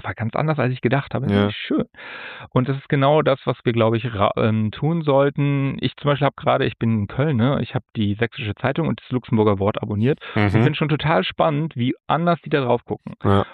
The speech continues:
Speaker 1: Und du kriegst dann noch mal andere Themen mit. Hier zum Beispiel jetzt zwar auch Rechtsextremismus als Thema, aber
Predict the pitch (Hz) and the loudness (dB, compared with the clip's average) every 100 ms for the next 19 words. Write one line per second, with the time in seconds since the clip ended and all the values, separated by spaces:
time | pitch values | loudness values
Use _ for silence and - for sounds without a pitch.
0 | - _ 127 135 139 143 - 147 - 151 | -14 _ 2 2 2 -2 -2 -4 0 0
1 | 143 143 - 139 131 131 107 101 - 117 | 2 2 2 0 0 2 2 0 0 0
2 | - 127 127 143 139 123 _ - 113 - | 0 2 2 2 0 0 _ 0 2 2
3 | 143 160 156 - - - 156 - 156 - | 2 0 -2 -4 -6 -4 -4 -4 -6 -6
4 | - - 160 165 156 113 123 156 | -6 -2 0 0 0 2 2 2